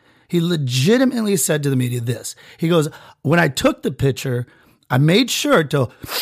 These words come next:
hold my breath, and, and that it is statistically impossible for me to transmit anything or to contract or trans-," in that amount of time, as I'm holding my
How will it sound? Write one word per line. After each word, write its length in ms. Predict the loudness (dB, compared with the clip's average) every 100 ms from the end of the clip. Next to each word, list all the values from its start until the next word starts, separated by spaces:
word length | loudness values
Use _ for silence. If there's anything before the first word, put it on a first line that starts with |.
| -8 -10 -12 -12 -8 -8 -8 _ _ _
hold 180 | -4 2
my 100 | 4
breath, 280 | 4 2 0 _ _ _ -20 -20 _ _ _ 2
and, 240 | 4 4 4
and 180 | 6
that 120 | 6 6
it 240 | 4 6
is 200 | 6 4
statistically 760 | 0 -2 2 2 2 0 0 0
impossible 840 | 0 -2 2 4 4 -2 -6 -12 _ _ _ _ _
for 180 | -6 -2
me 260 | 2 4 2
to 140 | 0
transmit 760 | -2 2 4 6 6 4 4 2
anything 640 | 2 2 2 2 0 -2 0
or 200 | 2 2
to 280 | 2 -2 -4 -4
contract 640 | 0 0 2 2 2 0
or 80 | -4
trans-," 320 | 0 2 0 -4 -14 _ _ _ _ _ _ _ _ 0
in 240 | 4 6
that 220 | 4 2
amount 260 | 0 2 2
of 100 | 2
time, 340 | 2 4 2 2
as 220 | 2 2
I'm 140 | 0
holding 460 | -2 0 2 2 0
my 160 | -2